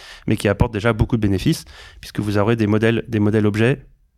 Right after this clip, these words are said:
sur mesure par contexte, et donc qui seront chacun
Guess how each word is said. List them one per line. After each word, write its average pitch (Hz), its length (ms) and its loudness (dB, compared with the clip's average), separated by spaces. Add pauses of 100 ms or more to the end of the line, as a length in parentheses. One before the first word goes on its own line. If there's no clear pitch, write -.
sur - 320 -2
mesure 120 460 2
par - 220 -2
contexte, - 540 -6
et 110 120 -6
donc 101 140 -4
qui 107 100 -6
seront - 160 -8
chacun 110 400 -2